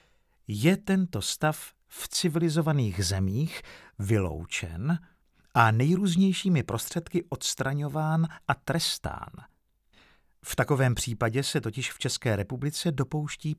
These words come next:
přestupku. Za předpokladu, že by do konce tohoto stavu zneužíval k vlastnímu obohacení nebo obohacení někoho blízkého, dopouštěl by se trestného činu. Důležité je,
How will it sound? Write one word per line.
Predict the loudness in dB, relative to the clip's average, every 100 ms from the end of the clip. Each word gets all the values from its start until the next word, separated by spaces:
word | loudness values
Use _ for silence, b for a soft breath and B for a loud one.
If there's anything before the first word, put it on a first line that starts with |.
| -8
přestupku. | -6 -4 -4 -6 -8 -12 -18 -18 _ _ _ B B B B B B _ _
Za | -2 0
předpokladu, | 0 -2 -2 -6 -4 -6 -6 -12 -16 _ B B
že | -4 -2 0
by | 0
do | 0
konce | -2 -2 -2 -2
tohoto | -2 -2 -2
stavu | -2 -4 -4 -2
zneužíval | 0 0 -2 -6 -6 -2 0 0
k |
vlastnímu | -2 -2 -2 -2 0 0
obohacení | -2 -2 -2 -2 -2 0 4 4
nebo | 2 -2
obohacení | -4 -2 -2 -2 -4 -2 0 0
někoho | -2 -6 -8 -8
blízkého, | -6 -4 0 2 2 2 -2 B B B B B -4
dopouštěl | -2 0 0 0 -2 -2
by | 0 -2
se | 0 0 -2 _ -2
trestného | 0 0 0 2 2 0
činu. | -4 -6 -8 -14 _ _ _ _ _ _ _ b b b b b b _ _ _ _
Důležité | -6 0 2 4 2 2 0
je, | -2 -2 -2